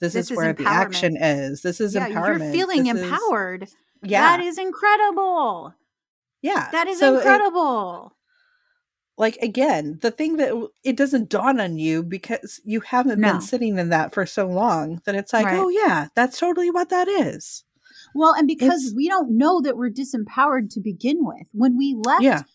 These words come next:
Speaker 2: where, when we left off where we were in order to do all of this inner work, shadow work, inner child work, whatever the frick you wanna call it work, when we left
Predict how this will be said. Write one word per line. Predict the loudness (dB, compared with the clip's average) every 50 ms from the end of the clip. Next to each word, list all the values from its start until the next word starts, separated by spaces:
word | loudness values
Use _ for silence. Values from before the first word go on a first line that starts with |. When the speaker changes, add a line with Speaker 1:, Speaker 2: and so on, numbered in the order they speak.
| _ _
Speaker 2:
where, | -2 0 2 2 2 2
when | 4 6 6 8 6
we | 6 2
left | 0 -2 -4 -4 -4 -2
off | 0 2 4 4 2 0
where | -2 -2 -2 -2 -2
we | -2 -2 -4
were | -2 -2 -2 0 -2 -2
in | -4 -4 -6 -4
order | -6 -6 -6 -8 -8 -6
to | -4 -2 -2 -2 -2 -6 _ _ _ _ -6 -2
do | 0 2 2
all | 2 2 2 0
of | -2 -4
this | -6 -6 -6 -8 -8
inner | -6 -4 -2 0 0 -2 -2 -4 -8 -8 -4
work, | -2 -2 -2 -2 -4 -8
shadow | -8 -2 0 0 0 0 -2
work, | -4 -4 -4 -6 -6 -8 -10 _ _ -8
inner | -6 -6 -6 -6
child | -6 -2 -2 -2 -2 -2 -6 -6
work, | -6 -6 -6 -6 -6 -8
whatever | -8 -8 -8 -6 -6 -8 -8
the | -10 _ _ _ _ _ _
frick | -10 -10 -10 -6
you | -6 -4
wanna | -4 -4 -4 -6
call | -4 -2 0 2 2 2 0
it | -4 -6
work, | -8 -8 -8 -8 -10 -12 _ _ _ _ _ _ _ _ _
when | 2 4
we | 4 4 4
left | 2 0 -2 -4 -4 -4 -4